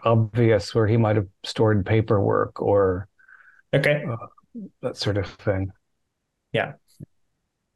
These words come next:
Speaker 1: Can't have done it all in, ah, that's, that's a hard, oh no, it's an extreme.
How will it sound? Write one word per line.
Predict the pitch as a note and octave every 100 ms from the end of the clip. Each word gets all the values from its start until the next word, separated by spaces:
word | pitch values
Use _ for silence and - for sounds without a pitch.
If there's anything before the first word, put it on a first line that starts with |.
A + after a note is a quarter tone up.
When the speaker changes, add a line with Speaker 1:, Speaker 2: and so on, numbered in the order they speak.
| _ _ _ -
Speaker 1:
Can't | B2+ A#2
have | A2+
done | A#2+
it | A2
all | A2 A#2
in, |
ah, | C#3+ G3 C4 B3 _ - D#3
that's, | D3+ - _ -
that's | B2 A#2+ -
a | B2+ A#2
hard, | B2 - D#3+ D#3+ D#3 - -
oh | D3+
no, | E3+ D3+
it's | -
an | C3
extreme. | - F#3+ E3+ A#2+